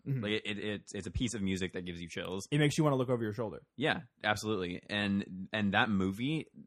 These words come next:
Speaker 2: I mean, there's a reason why I stayed up super late watching all the shitty sequels when I was a kid, is because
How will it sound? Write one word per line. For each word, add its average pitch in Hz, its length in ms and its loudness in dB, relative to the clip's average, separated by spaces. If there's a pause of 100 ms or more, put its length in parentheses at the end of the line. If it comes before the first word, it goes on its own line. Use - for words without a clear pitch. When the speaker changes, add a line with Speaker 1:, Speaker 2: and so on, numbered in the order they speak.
(380)
Speaker 2:
I 104 60 -2
mean, 107 180 2
there's 117 220 4
a 135 40 4
reason 104 400 2
why 92 540 4
I 92 540 6
stayed 98 320 4
up 92 220 6 (460)
super 127 280 4
late 107 160 6
watching 95 300 2
all 95 140 2
the 90 80 0
shitty 95 240 0
sequels 98 380 2
when 92 100 4
I 90 80 4
was 87 100 0
a 90 40 -4
kid, 98 240 2
is 101 100 2
because 92 300 0